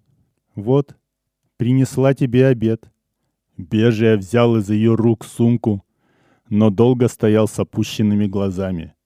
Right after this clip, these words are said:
Слова застревали в горле. «Отец просил особенно следить за ягнятами, гнать их в жару к ледникам, чтобы они не задохнулись от зноя», снова заговорила девушка.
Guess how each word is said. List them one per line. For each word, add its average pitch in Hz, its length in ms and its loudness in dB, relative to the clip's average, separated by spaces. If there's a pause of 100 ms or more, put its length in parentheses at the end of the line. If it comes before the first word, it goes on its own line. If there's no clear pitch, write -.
(420)
Слова 101 580 -4
застревали 95 760 -6
в 85 140 -12
горле. 82 540 -8 (800)
«Отец 120 480 -4
просил 156 520 0
особенно 147 520 2
следить 135 480 -2
за 127 140 2
ягнятами, 123 800 2 (640)
гнать 127 440 2
их 147 120 2
в 131 80 -6
жару 135 320 2
к - 80 -6
ледникам, 139 720 2 (560)
чтобы 147 480 4
они 151 200 6
не 139 140 4
задохнулись 139 840 2
от 123 140 0
зноя», 123 480 2 (680)
снова 101 480 -4
заговорила 92 680 -6
девушка. 87 600 -10